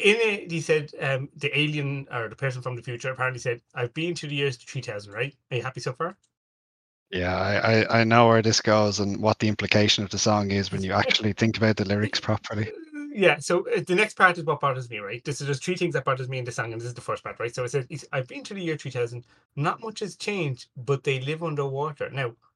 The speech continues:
Speaker 1: I, I'm sorry, but that sounds like a big change. Like, I, I don't get it. It, it, you know, it, it, that's a big change. And I think Darren had a different comment about this. He's like, "Oh, no, you mean society hasn't changed," you know, and because we talked about this many years ago, and I still remember this conversation.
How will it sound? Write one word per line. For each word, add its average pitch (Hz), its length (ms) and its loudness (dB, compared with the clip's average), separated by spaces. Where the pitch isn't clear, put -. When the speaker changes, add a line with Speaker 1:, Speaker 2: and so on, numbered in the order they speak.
Speaker 1:
I, 156 180 0
I'm 156 200 2
sorry, 156 560 4
but 127 140 -4
that 147 160 0
sounds 147 200 -2
like 139 140 -2
a 123 40 -6
big 127 220 -6
change. - 400 -10
Like, 139 240 -2
I, 139 220 0
I 131 40 0
don't 127 200 -2
get 113 180 0
it. - 160 -12
It, 147 180 2
it, 139 240 -2
you 156 100 0
know, 123 180 0
it, 147 120 -10
it, 147 300 -6
that's 147 180 0
a 139 40 -12
big 135 140 0
change. 113 320 -4
And 123 160 -6
I - 80 2
think 170 180 0
Darren 175 560 2
had 139 200 -2
a - 20 -6
different 156 320 -2
comment 131 300 -2
about 123 180 0
this. 131 140 -4
He's 127 120 -8
like, 117 140 -2
"Oh, 135 180 2
no, 117 120 -4
you 107 100 -10
mean 127 180 -4
society 120 640 -6
hasn't 117 300 -8
changed," 110 480 -8
you 117 60 -12
know, 101 220 -10
and 101 200 -14
because 127 280 -4
we 143 80 -2
talked 139 180 -2
about 127 160 -6
this 120 160 -10
many 135 220 -2
years 120 260 -4
ago, 101 340 -8
and 104 80 -10
I 104 100 -6
still 131 180 -4
remember 120 320 -6
this 107 100 -12
conversation. 101 640 -12